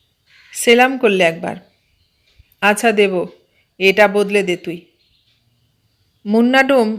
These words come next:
আর একটা মাথা বের করে দিলে। পরীক্ষায় যথাসময়ে পাশ হলাম, পাঠ পেলাম। মাসখানেক পরে মায়ের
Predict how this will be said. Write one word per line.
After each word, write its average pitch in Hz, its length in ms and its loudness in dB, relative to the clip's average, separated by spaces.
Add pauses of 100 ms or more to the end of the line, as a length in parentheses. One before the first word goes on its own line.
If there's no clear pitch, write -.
আর 202 200 -2
একটা 226 300 -2
মাথা 196 360 -4
বের 185 200 -4
করে 156 180 -6
দিলে। 175 260 -10 (2000)
পরীক্ষায় 262 520 2
যথাসময়ে 233 640 0
পাশ 214 340 -2
হলাম, 220 280 -4 (320)
পাঠ 185 280 -4
পেলাম। 160 380 -8 (1200)
মাসখানেক 233 800 -2
পরে 214 320 4
মায়ের 185 320 -2